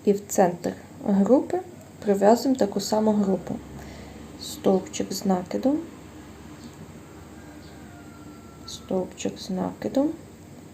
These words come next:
е, дві повітряні петлі, два стовпчика з накидом. Повітряна петля. Ось тут вже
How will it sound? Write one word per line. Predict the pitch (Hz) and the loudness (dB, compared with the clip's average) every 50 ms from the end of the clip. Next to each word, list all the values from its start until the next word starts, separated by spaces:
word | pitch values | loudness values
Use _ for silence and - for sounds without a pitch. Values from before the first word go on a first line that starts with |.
| - - - - - - - - - - - | -20 -20 -20 -18 -20 -20 -20 -20 -20 -10 -2
е, | - 202 190 | 0 2 2
дві | 196 202 196 202 196 | 2 2 2 2 2
повітряні | 190 - 190 180 190 185 180 - 190 180 175 180 185 | 4 4 2 2 2 0 -2 0 -2 -2 -2 -2 -4
петлі, | - - 180 - - - 196 220 254 311 349 - - - - - - - - - - - - - - - - - - - - - - - - - - - - | -4 -4 -6 -4 -4 -2 2 2 2 2 0 -2 -8 -14 -16 -18 -20 -20 -20 -18 -18 -18 -20 -20 -20 -20 -18 -18 -18 -18 -18 -18 -20 -20 -20 -18 -20 -14 -8
два | 208 190 190 185 190 190 208 233 | -4 -4 -2 0 2 4 4 2
стовпчика | 247 - - - 202 196 190 - - - - - - 190 | 2 -2 -2 2 2 2 2 0 -4 -8 -8 -2 -2 -2
з | 185 - | 0 0
накидом. | 185 180 180 170 - - 202 - 101 208 208 - - - - - - - - - - - - - - - - - - - - - - - - - - - - - - - - - - - - - - - - - - - - - - - - - - - - - - - - - - - - - - - - - - - - - - - - - - - - - - - - - - - - - - - - - - - - | -2 -2 -2 -4 -6 -8 -6 -4 -4 -4 -4 -8 -14 -18 -18 -18 -20 -20 -20 -20 -20 -20 -20 -20 -20 -20 -20 -20 -20 -20 -20 -20 -20 -20 -20 -20 -20 -20 -18 -18 -18 -18 -18 -20 -20 -20 -20 -20 -20 -20 -20 -20 -20 -20 -20 -20 -20 -20 -18 -20 -20 -20 -20 -20 -20 -20 -18 -18 -18 -18 -18 -18 -18 -18 -18 -18 -18 -20 -20 -20 -18 -20 -18 -20 -20 -18 -18 -18 -18 -18 -18 -18 -18 -18 -18 -18 -18 -18 -18 -18 -18 -4 2
Повітряна | - 214 208 196 190 190 190 - 196 196 190 196 190 196 | 6 6 8 8 6 4 4 2 0 2 2 2 2 2
петля. | - 196 196 - 190 180 185 196 233 302 302 - - - - - - - - - - - - - - - - - - - - - - - - | -2 -2 -2 -2 -2 0 0 0 0 -2 -4 -8 -14 -20 -20 -20 -20 -20 -20 -18 -18 -18 -18 -18 -18 -20 -20 -20 -20 -20 -20 -20 -20 -4 0
Ось | 233 214 208 202 - - - - | 2 2 2 2 0 -6 -10 -6
тут | - 190 180 196 254 302 - - - - - - - - - - - - - | -2 0 2 2 2 0 -2 -8 -14 -16 -18 -18 -18 -18 -18 -20 -20 -8 -4
вже | 208 196 190 190 - - 196 196 190 185 190 | -2 0 0 0 0 2 4 4 4 4 2